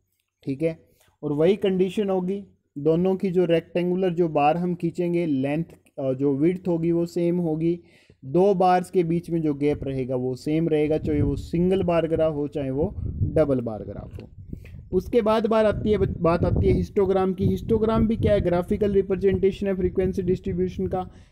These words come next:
एक rectangle class interval के साथ होंगे बच्चों, Base और heights भी होगी, proportional होगी एक दूसरे के, ठीक है, frequency के respect में, और इनके बीच में, rectangles के बीच में कोई gap नहीं होगा, लगातार होगी। इस तरह से बच्चों,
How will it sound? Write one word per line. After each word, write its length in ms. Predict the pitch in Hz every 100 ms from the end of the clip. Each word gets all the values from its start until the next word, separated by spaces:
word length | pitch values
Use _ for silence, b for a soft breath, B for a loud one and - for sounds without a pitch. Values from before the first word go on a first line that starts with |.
| b
एक 160 | 170 180
rectangle 600 | 170 170 - 190 190 190
class 340 | - 175 175
interval 400 | 190 185 185 185
के 140 | 180 190
साथ 320 | 185 170 170
होंगे 220 | 180 180
बच्चों, 380 | 175 180 190 170
Base 300 | 147 160 175
और 120 | 185 175
heights 400 | 165 160 170 -
भी 120 | 180 190
होगी, 280 | 185 180 180
proportional 640 | 170 - 170 170 185 190
होगी 320 | 185 170 180
एक 160 | 185 175
दूसरे 340 | 180 180 180 175
के, 160 | 185 180 B B B
ठीक 180 | 196 185
है, 60 | 202
frequency 560 | 180 170 180 180 180
के 140 | 175 180
respect 540 | 175 175 - 180 -
में, 200 | 180 180 175 b b -
और 120 | 175
इनके 300 | 180 175 180
बीच 320 | 160 180 175
में, 180 | 175 170
rectangles 640 | 170 170 - 196 196 196 -
के 100 | 180
बीच 220 | 165 160
में 120 | 180 185
कोई 280 | 185 190 196
gap 280 | 165 160 156
नहीं 180 | 151 151
होगा, 180 | 165 170
लगातार 520 | 147 135 131 131 120
होगी। 340 | 107 113 117 -
इस 200 | 196 208
तरह 200 | 156 135 123
से 140 | 120
बच्चों, 320 | 107 98 -